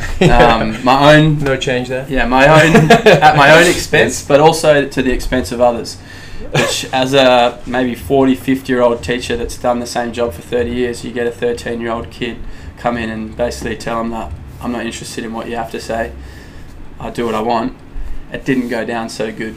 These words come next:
Speaker 1: Mm.
Speaker 2: for about three years. I think in year ten, I, uh, I got suspended for, like, yeah, we won't go into that, but I got suspended
Speaker 1: No.
Speaker 2: for whatever reason. Um, and then from then on, I think I was like, "Okay, cool, I need to, like,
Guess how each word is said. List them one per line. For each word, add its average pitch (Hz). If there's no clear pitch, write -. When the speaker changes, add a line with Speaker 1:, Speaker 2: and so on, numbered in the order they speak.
Speaker 1:
Mm. 110
Speaker 2:
for 110
about -
three 113
years. 113
I 120
think 127
in 123
year 127
ten, 120
I, 117
uh, 113
I 127
got 135
suspended 123
for, 113
like, 110
yeah, 113
we 123
won't 120
go 110
into 107
that, -
but 123
I 135
got 131
suspended 117
Speaker 1:
No. -
Speaker 2:
for 117
whatever 117
reason. 156
Um, 123
and 120
then 139
from 131
then 135
on, 120
I 117
think 117
I 113
was 110
like, 107
"Okay, 104
cool, 117
I 110
need 113
to, 117
like, 110